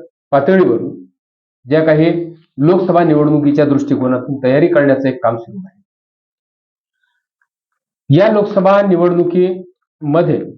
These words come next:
अनेक लोकांचं राजकीय भविष्य ठरणार आहे, राज्याचं भविष्य ठरणार आहे, देशाच्या दृष्टिकोनातूनही नवीन घडामोडी काय होतील हे देखील आपल्याला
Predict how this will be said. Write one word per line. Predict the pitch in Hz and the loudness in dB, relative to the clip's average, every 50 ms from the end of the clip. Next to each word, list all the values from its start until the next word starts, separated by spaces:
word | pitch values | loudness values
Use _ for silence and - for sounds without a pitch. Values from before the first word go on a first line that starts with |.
| _ _ _ _ _ _ _ _ _ _ _ _ _ _ - | _ _ _ _ _ _ _ _ _ _ _ _ _ _ -2
अनेक | 147 156 180 196 202 190 - - - - - - _ _ _ _ - | 0 2 4 4 2 0 -2 -6 -12 -16 -20 -20 _ _ _ _ -4
लोकांचं | 131 143 156 160 190 196 - - 147 135 127 - - - - _ _ _ _ _ _ _ - | 0 0 2 2 2 2 2 0 -2 -2 -4 -6 -8 -14 -20 _ _ _ _ _ _ _ -2
राजकीय | 151 147 165 160 - - 214 202 | 0 0 0 0 0 0 2 2
भविष्य | 160 156 151 156 151 - - | 4 4 2 2 0 0 -2
ठरणार | - 139 147 143 151 151 151 | -2 -2 -2 0 2 2 2
आहे, | 147 143 151 180 190 - - _ _ _ _ _ - 131 | 0 0 -2 -6 -10 -14 -18 _ _ _ _ _ -4 0
राज्याचं | 127 139 139 127 147 156 156 160 170 | 0 2 2 2 2 2 2 2 2
भविष्य | 143 143 151 147 143 - - 151 | 2 2 2 2 0 0 -2 -4
ठरणार | - 139 135 131 127 123 120 | -2 -2 -4 -2 -4 -6 -6
आहे, | 120 123 151 | -6 -8 -6
देशाच्या | 151 131 123 117 139 135 135 131 | -4 -4 -2 -2 -2 -2 -2 -2
दृष्टिकोनातूनही | 120 120 120 117 - - 139 143 135 135 135 135 139 143 151 175 185 180 180 180 - _ _ - | -2 -2 -4 -4 -4 -4 -2 0 2 2 2 2 2 2 2 2 2 0 -2 -6 -12 _ _ 0
नवीन | 131 143 160 196 196 139 | 2 2 4 4 2 2
घडामोडी | 123 127 135 139 139 135 131 131 | 0 0 2 2 2 2 0 0
काय | - 117 117 113 | 0 -2 -2 -2
होतील | - - - 143 139 | -4 -4 -6 -6 -4
हे | 120 131 143 139 | -2 0 0 0
देखील | - 139 147 139 | 0 0 2 0
आपल्याला | 127 - - 127 123 135 160 | 0 0 0 0 2 2 0